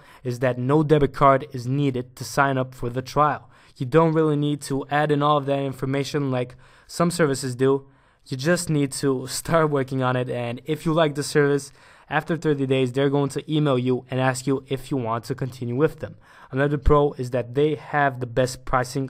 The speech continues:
out of all the other top email marketing services.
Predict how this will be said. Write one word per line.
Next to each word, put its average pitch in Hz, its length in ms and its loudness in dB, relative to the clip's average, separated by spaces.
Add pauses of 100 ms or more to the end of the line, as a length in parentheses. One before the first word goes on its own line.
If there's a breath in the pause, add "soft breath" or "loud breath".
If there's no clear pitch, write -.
out 131 80 -4
of 123 100 -6
all 135 200 4
the 127 100 -2
other 120 220 -2
top 123 340 -4
email 139 240 0
marketing 120 320 -4
services. 131 560 -2